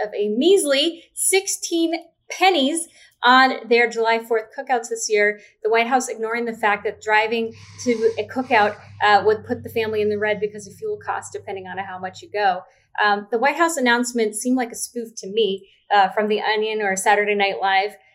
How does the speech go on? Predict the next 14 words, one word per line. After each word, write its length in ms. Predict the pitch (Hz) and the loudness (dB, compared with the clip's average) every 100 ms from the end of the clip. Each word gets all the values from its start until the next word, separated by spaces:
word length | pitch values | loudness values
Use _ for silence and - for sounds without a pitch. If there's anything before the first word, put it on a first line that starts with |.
| _ _ | _ _
Uh, 340 | 214 214 214 - - | 4 6 6 4 -4
is 80 | 254 | 0
this 180 | 381 403 320 | 2 2 2
out 120 | 320 | 2
of 80 | 330 | 0
touch 200 | 254 254 | -4 -6
with 100 | 262 | -4
everyday 320 | 175 208 208 | -4 -2 -2
Americans? 640 | 208 190 180 190 247 254 247 | -2 -2 -6 -6 0 0 0
And 160 | 214 | -4
is 240 | - - 233 | -4 -8 -4
the 160 | 240 | 0
Federal 280 | 240 240 240 | 2 2 0
Reserve 520 | 214 208 208 202 208 | -4 -4 -2 0 -2